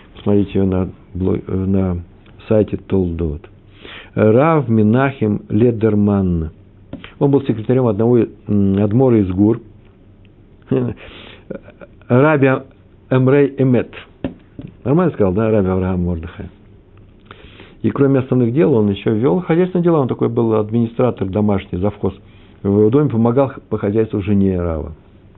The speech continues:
Они были пожилые люди, он им помогал. И вот однажды он, уже будучи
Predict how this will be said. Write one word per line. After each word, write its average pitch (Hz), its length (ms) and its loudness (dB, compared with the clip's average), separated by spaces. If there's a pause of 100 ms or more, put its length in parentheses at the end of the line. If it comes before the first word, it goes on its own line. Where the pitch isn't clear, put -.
(180)
Они 110 140 0
были 90 140 0
пожилые 117 360 0
люди, 120 220 0
он 92 100 0
им 90 120 -2
помогал. 92 360 -4 (1160)
И 107 60 0
вот 117 160 4
однажды 117 380 2
он, 90 160 -2 (280)
уже 131 120 0
будучи 110 520 -4